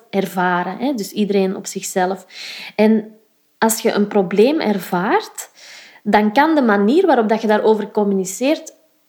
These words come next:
er zowel voor zorgen dat je dat probleem in stand houdt of dat je dat probleem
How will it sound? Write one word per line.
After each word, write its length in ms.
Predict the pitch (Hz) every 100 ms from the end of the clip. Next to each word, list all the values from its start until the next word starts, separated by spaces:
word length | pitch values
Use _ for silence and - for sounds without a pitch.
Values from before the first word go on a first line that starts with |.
| -
er 120 | 220
zowel 320 | 214 220 240
voor 160 | 214 214
zorgen 320 | 214 247 302
dat 120 | 247
je 60 | 226
dat 140 | 208
probleem 360 | 202 202 202 214
in 100 | 196
stand 440 | 196 - 240 277
houdt 380 | 247 277 285 - - -
of 180 | 220 202
dat 180 | 208
je 60 | 202
dat 320 | 185 185 -
probleem 680 | - 180 180 180 185 180